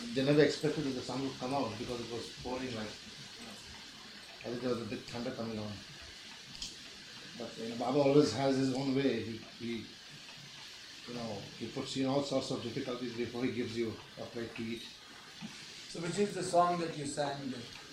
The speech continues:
Speaker 2: there?
Speaker 1: <coughs> Many songs. But before, uh, I don't know whether I told Mani the story.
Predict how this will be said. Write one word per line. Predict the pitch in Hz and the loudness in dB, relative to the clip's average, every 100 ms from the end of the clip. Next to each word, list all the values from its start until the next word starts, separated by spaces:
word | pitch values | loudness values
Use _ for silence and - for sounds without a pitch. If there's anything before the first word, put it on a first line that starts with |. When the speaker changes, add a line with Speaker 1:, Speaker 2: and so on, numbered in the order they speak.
| - | 2
Speaker 2:
there? | - 147 139 - - - - - 147 | 4 4 0 -6 -10 -12 -12 -6 -2
Speaker 1:
<coughs> | 147 151 120 113 - 208 - - - - - 247 208 202 - | 0 0 0 -4 -4 -4 -6 -8 -14 -14 -14 -10 -8 -8 0
Many | 156 | 2
songs. | 147 127 143 - - - - - | 2 2 0 -4 -10 -12 -12 -4
But | 147 139 | 2 6
before, | 147 190 185 | 12 12 12
uh, | 156 151 143 - - - | 12 12 12 12 2 -2
I | 143 | 2
don't | 170 | 4
know | 190 | 6
whether | 170 170 | 8 8
I | 160 | 8
told | 165 165 | 6 4
Mani | 135 143 | 6 4
the | 165 147 | 4 2
story. | - 131 143 127 | 2 2 4 4